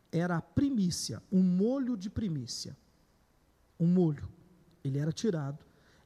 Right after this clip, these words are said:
Esse molho de primícia, por exemplo, como isso aqui, ó, deixa eu usar isso aqui como exemplo. O primeiro molho que era tirado da colheita, ele era tirado assim, no molho.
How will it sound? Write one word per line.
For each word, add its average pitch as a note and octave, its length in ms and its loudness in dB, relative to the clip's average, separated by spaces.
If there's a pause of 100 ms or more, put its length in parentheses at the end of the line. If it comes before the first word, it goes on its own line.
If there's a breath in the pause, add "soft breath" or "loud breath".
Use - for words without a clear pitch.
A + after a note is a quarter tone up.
Esse D#4 400 2
molho G3+ 500 2
de E3 140 0
primícia, D#3+ 600 2
por D3 160 -2
exemplo, C3 440 -2
como E3 240 4
isso C3+ 180 0
aqui, G3+ 260 -10
ó, C#3+ 60 -14 (300)
deixa - 180 -20 (340)
eu F3+ 60 -10
usar D#3 160 -12
isso - 160 -16
aqui - 140 -18
como D#3 220 -12
exemplo. B2 420 -12 (1400)
O F#3 60 -14
primeiro D4 520 -2
molho B3 580 0 (320 soft breath)
que G3 240 -2
era G3+ 200 -2
tirado E3+ 580 -4
da D3+ 120 -2
colheita, D3 600 -2 (240 soft breath)
ele E3 200 0
era F3+ 180 0
tirado F3 400 -2
assim, F3 240 -4
no F3 140 0
molho. C#3+ 340 -2